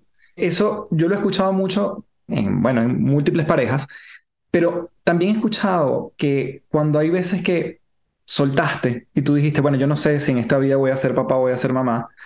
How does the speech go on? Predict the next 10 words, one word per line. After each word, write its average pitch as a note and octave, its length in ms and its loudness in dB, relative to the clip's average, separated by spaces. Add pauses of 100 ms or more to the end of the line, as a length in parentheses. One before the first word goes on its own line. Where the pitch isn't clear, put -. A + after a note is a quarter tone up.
(120)
terminan D#3 360 2
quedando A#2+ 260 0
embarazadas. A2+ 480 -2 (420)
E-, D#3 160 0
esa G#3+ 200 2
presión F3 520 2
versus D#3 320 0
ese C#3 180 0
soltar, C3 580 0
¿cómo - 260 -2